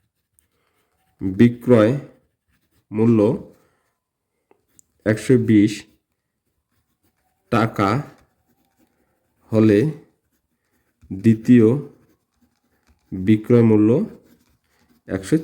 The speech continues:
চল্লিশ টাকা। তাহলে এক টাকা হলে, এইরকম অঙ্ক কিন্তু আমার প্লে লিস্টে পেয়ে যাবা। না বুঝতে পারলে তোমরা, আহ, ওই অঙ্কগুলো দেখো, আমার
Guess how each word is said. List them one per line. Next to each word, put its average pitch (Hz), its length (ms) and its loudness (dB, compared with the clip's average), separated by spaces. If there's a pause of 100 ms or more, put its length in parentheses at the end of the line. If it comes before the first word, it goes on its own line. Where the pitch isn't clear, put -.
চল্লিশ 117 360 0 (260)
টাকা। 76 240 -12 (1600)
তাহলে 127 240 2 (300)
এক 123 80 -4 (120)
টাকা 131 240 -2
হলে, 98 200 0 (1300)
এইরকম 151 380 6
অঙ্ক 147 120 -2 (100)
কিন্তু 160 140 0 (160)
আমার 135 120 -2 (360)
প্লে 131 220 0
লিস্টে 123 260 0
পেয়ে 104 160 2
যাবা। 107 160 -2 (380)
না 101 80 -2 (140)
বুঝতে 143 320 -4
পারলে 147 200 2 (840)
তোমরা, 113 300 2 (1600)
আহ, 92 220 -2 (140)
ওই 123 160 8
অঙ্কগুলো 127 340 0 (100)
দেখো, 120 180 -4 (920)
আমার 127 180 2